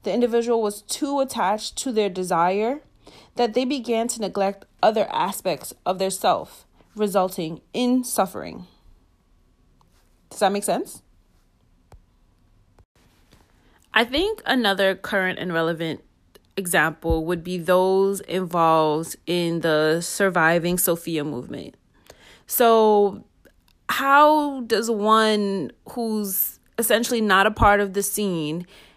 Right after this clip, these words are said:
able to bamboozle, um,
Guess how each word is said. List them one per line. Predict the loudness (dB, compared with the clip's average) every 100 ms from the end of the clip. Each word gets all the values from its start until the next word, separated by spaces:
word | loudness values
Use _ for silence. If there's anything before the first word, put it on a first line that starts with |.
| _ 2
able | 2 2 -2
to | -2
bamboozle, | -4 -2 0 -2 -2 -2 0 0 2 2 2 -2 -4 -14 -20 -20 -20 _ 0
um, | 2 4 2 0 -4 -6